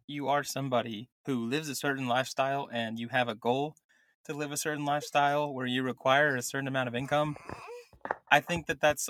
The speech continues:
an expectation that absolutely needs to be set, you know, because if, if you're gonna go into a relationship with somebody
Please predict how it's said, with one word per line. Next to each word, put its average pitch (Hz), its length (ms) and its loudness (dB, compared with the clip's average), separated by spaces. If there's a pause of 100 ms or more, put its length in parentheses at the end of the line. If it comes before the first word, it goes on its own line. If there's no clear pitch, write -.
an 143 100 2
expectation 143 680 0
that - 120 -2
absolutely 131 400 -2
needs 120 240 -4
to 120 100 -4
be 117 140 -4
set, - 300 0 (720)
you 127 60 -6
know, 120 140 2
because 117 400 -4 (360)
if, 135 100 0
if 127 160 0
you're 139 120 2
gonna 170 180 2
go 147 280 4
into 135 220 -4
a 135 40 -2
relationship 123 520 -4
with 139 100 -8
somebody 135 540 -4